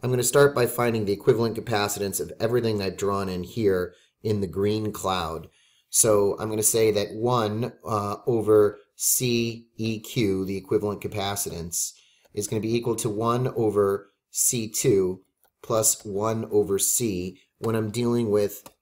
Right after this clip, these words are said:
these two capacitors in series. So I'm only finding those for right now, uh, in,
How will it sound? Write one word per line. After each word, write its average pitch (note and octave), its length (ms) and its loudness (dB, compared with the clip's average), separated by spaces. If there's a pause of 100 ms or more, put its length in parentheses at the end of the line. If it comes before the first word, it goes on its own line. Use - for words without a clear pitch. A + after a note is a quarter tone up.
these C3+ 600 2
two A2 380 4
capacitors G2 920 -2
in G2 200 -4
series. G2+ 640 0
So G#2+ 120 0
I'm G#2+ 100 -4
only C#3+ 220 2
finding B2 440 0
those A2 400 6
for G2 160 0
right F2+ 240 0
now, E2+ 420 -10 (460)
uh, F#2+ 240 -6
in, F#2+ 360 -4